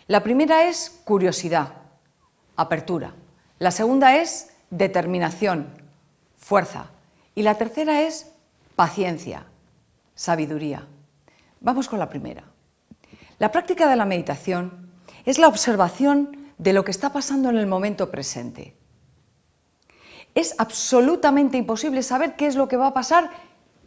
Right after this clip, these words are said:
a continuación. De manera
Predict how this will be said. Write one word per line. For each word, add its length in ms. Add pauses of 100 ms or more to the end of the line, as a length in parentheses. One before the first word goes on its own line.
(220)
a 100
continuación. 720 (1040)
De 120
manera 580